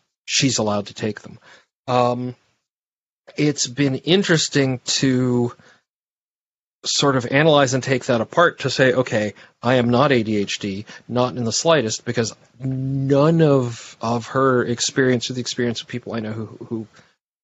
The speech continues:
um, have it matches my own, like, my own experience with I'm distractible." Yes, I'm distractible, but I'm not distractible that way.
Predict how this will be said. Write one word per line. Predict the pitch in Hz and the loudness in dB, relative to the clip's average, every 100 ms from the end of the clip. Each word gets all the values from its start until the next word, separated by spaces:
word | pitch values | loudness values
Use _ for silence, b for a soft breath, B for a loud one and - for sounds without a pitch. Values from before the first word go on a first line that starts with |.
| _ _ - | _ _ -6
um, | 123 107 - - - _ _ _ _ _ _ _ _ _ - | -6 -6 -10 -16 -20 _ _ _ _ _ _ _ _ _ -8
have | - - 139 139 120 | -4 -2 0 -2 -2
it | 110 - b b b - | -6 -8 b b b -8
matches | 131 127 143 160 - 139 127 120 117 - - b b - | -2 2 2 2 0 2 2 -2 -2 -2 -4 b b -4
my | 131 131 131 | 2 4 4
own, | 127 123 120 113 _ | 4 2 0 -4 _
like, | 123 120 - _ - | -2 -2 -4 _ -2
my | 123 120 | 2 2
own | 117 | 2
experience | 110 - 131 120 113 - | -2 -4 0 0 0 -2
with | 120 - | -4 -2
I'm | 120 110 | -2 0
distractible." | 117 131 117 - 117 107 B B | -2 2 0 0 -6 -6 B B
Yes, | - 202 - | 0 0 2
I'm | 131 123 | -2 -2
distractible, | 123 165 147 131 127 | -2 0 0 0 -2
but | 120 117 | 0 0
I'm | 123 | 0
not | 143 - | -2 -2
distractible | 123 - 135 131 117 | -6 -4 -6 -2 2
that | 113 107 | 2 0
way. | 92 | -8